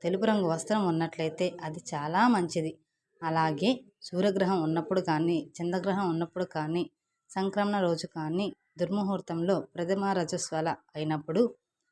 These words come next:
దానికి సంబంధించిన శాంతి చేయించుకోవాలి.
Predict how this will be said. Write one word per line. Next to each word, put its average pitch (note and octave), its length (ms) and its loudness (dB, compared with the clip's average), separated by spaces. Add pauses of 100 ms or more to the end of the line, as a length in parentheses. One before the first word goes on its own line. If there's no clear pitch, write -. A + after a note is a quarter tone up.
(140)
దానికి F#3+ 380 4
సంబంధించిన G3 720 2
శాంతి D#3+ 440 -2 (180)
చేయించుకోవాలి. D#3+ 920 0